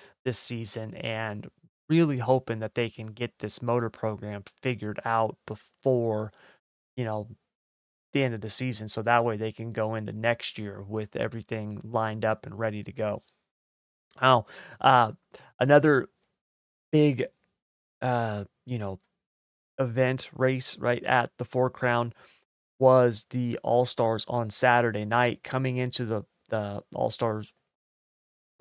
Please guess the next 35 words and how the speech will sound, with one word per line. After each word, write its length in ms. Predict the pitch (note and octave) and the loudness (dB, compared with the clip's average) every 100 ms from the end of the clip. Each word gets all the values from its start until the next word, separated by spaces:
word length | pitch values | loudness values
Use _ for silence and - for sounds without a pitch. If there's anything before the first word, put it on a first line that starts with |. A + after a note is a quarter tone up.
| - | -18
that 300 | B2+ A#2 A2 | -4 -2 -2
night, 300 | A2+ A2+ - - - _ A2+ | -2 -4 -6 -12 -20 _ -2
um, 320 | A2+ A2 - | 0 0 -2
it 120 | - | -2
was 420 | B2+ C3 B2 - - _ - | 0 2 2 -2 -6 _ -8
the 140 | - B2 | -4 0
final 400 | - C3 C#3+ C3 | 2 4 4 4
night 320 | B2+ C#3 - | 4 4 2
of 220 | - G#2 | -2 -2
the 60 | - | -4
point 340 | - C#3+ B2+ | 0 0 0
season. 520 | - D#3 C#3+ D#3 D#3+ - | 0 0 0 -2 -4 -4
Uh, 240 | - A2 - - | -2 -2 -4 0
yes, 240 | B2+ B2 | 2 2
they 120 | A#2+ | 0
hadn't 260 | A2+ A#2+ A2+ | 0 0 0
ran, 340 | A#2+ A#2 A2+ G#2+ | -2 -2 -4 -6
they 80 | A#2+ | -2
haven't 240 | A#2 A2+ | -2 -2
ran 220 | A#2 A#2 A2 | -4 -4 -4
the 80 | |
Tuscarora 680 | - A#2 - - A2+ A2 G#2+ - _ | -4 -4 -4 -4 -2 0 -2 -6 _
fifty, 320 | C#3 B2 A#2+ | -2 -2 -4
but 180 | A#2 G#2 | -6 -2
that's 240 | A2+ A2+ - | -2 -2 -2
not 160 | A2 | -4
a 60 | G#2+ | -4
points 480 | - B2+ A2 - A#2+ | -8 -8 -4 -2 -2
night. 220 | A2 A2+ | -4 -4
That's, 300 | A2+ A#2 - - | -6 -4 -8 -6
that's 240 | A2+ A2 - | -4 -4 -6
just 220 | G#2+ - | -6 -8
an 100 | G#2 | -8
event. 440 | G2 A2+ G#2+ G#2+ - - _ _ | -6 -6 -6 -10 -20 -20 _ _
Um, 320 | - A2+ G2+ | -4 -4 -4